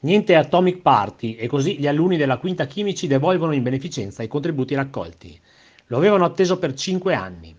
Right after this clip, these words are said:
arrivare in quinta e organizzare la tradizionale festa studentesca. Purtroppo il covid diciannove non ha risparmiato neanche il loro Atomic Party.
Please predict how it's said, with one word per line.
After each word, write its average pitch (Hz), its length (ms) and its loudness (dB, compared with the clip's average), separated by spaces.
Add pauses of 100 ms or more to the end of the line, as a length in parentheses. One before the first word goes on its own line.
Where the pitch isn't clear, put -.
(200)
arrivare 123 260 0
in 127 100 -2
quinta 196 460 0
e 120 100 -4
organizzare 117 600 0
la 143 120 0
tradizionale 139 560 -4
festa 160 380 -4
studentesca. 165 760 -8 (140)
Purtroppo 104 540 -4
il 95 100 -14
covid 147 300 2
diciannove 151 640 -2 (260)
non 143 140 -2
ha 190 80 2
risparmiato 139 600 -2
neanche 160 340 -2
il 160 80 -2
loro 170 220 2
Atomic 147 420 -2
Party. - 500 -6